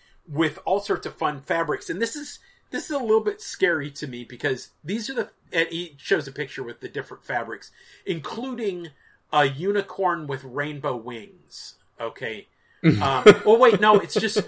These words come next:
Speaker 1: I'm sorry, it's just a flying horse. There's no horn on this unicorn.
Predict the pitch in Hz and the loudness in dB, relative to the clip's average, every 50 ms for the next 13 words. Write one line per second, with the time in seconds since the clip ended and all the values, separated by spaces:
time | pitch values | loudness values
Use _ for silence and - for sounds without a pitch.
0 | - - 196 185 190 185 - 180 180 156 147 139 - - 170 156 139 - - 208 | -2 2 4 4 4 4 2 2 2 2 2 0 -2 -4 -6 -6 -6 -6 -4 -4
1 | 196 - - - - - 160 160 165 160 151 135 131 147 143 135 - - - 151 | -2 -2 -4 -8 -8 -8 -8 -6 -6 -6 -6 -8 -6 -6 -6 -6 -8 -8 -8 -6
2 | 135 127 - 139 139 143 143 143 135 135 135 135 - - 143 135 131 120 107 104 | -6 -6 -8 -8 -8 -6 -4 -2 -2 -2 -4 -6 -10 -14 -10 -8 -8 -8 -8 -10
3 | 104 104 110 - 117 107 107 107 101 - - 110 104 98 98 - - 101 101 - | -12 -16 -14 -12 -12 -12 -12 -14 -18 -18 -18 -18 -18 -18 -18 -18 -18 -18 -18 -20